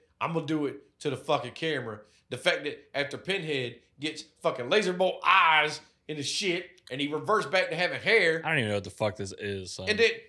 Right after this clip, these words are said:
Speaker 1: he does the shit where he's like, like, "Who
Speaker 2: Why
Speaker 1: are you
Speaker 2: are you,
Speaker 1: nodding
Speaker 2: yeah.
Speaker 1: to?"
Speaker 2: Who are you cool with
Speaker 1: And,
Speaker 2: now?
Speaker 1: and now Kirsty's like,
Speaker 2: Oh, what? She showed you a picture of your old ass self? Who gives a fuck?
Speaker 1: Yeah.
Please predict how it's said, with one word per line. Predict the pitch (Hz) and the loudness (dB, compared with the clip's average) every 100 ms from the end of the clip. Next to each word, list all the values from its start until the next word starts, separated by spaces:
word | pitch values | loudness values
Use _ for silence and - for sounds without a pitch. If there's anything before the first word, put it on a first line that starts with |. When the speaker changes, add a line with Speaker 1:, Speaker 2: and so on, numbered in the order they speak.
| _ | _
Speaker 1:
he | 208 | -2
does | 185 170 | 0 0
the | 156 | 0
shit | - 185 147 | -2 -2 -2
where | 156 | -4
he's | 165 | -4
like, | 135 107 - _ _ _ _ _ _ _ _ _ _ _ _ _ _ _ | -4 -6 -10 _ _ _ _ _ _ _ _ _ _ _ _ _ _ _
like, | 254 269 - _ _ _ _ _ _ | -8 -8 -12 _ _ _ _ _ _
"Who | 370 | 8
Speaker 2:
Why | - | 10
Speaker 1:
are | 311 | 12
you | 302 | 12
Speaker 2:
are | 277 | 10
you, | 247 | 6
Speaker 1:
nodding | 233 240 262 | 6 6 8
Speaker 2:
yeah. | 277 202 262 | 10 10 6
Speaker 1:
to?" | 185 139 | 2 0
Speaker 2:
Who | 180 285 339 | 2 6 6
are | 320 254 | 6 2
you | 254 285 240 | 2 0 2
cool | 285 339 349 320 | 4 8 8 8
with | 269 226 | 8 6
Speaker 1:
And, | 202 | 6
Speaker 2:
now? | 226 202 160 117 | 6 6 6 4
Speaker 1:
and | 104 | 2
now | 302 269 | 2 2
Kirsty's | 302 339 - 247 | 2 0 0 -2
like, | 262 208 - - | 2 2 0 4
Speaker 2:
Oh, | 185 | 6
what? | 180 151 | 8 6
She | 131 180 | 6 0
showed | - 180 196 170 | 4 6 6 4
you | 190 | 4
a | 147 | 4
picture | - 175 - 190 | 4 2 6 4
of | 180 180 | 4 2
your | 170 | 0
old | 170 185 180 | 2 2 4
ass | 185 185 | 4 4
self? | - 196 214 208 | 4 4 4 2
Who | 214 226 | -2 2
gives | 269 208 | 0 2
a | 165 | -2
fuck? | - 160 277 | 2 4 6
Speaker 1:
Yeah. | 214 117 | 4 2